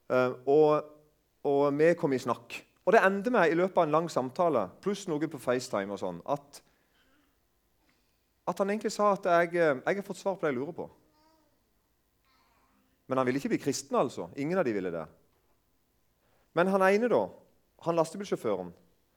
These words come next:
han sa det at han hadde en ting. Hvis han kunne oppleve et mirakel,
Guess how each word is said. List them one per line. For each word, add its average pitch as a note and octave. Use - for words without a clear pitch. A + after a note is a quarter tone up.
han G#3
sa G#3
det F3+
at D3+
han F#3+
hadde A#3
en G3
ting. C#3+
Hvis E3
han G#3
kunne G#3+
oppleve A#3
et F#3
mirakel, F3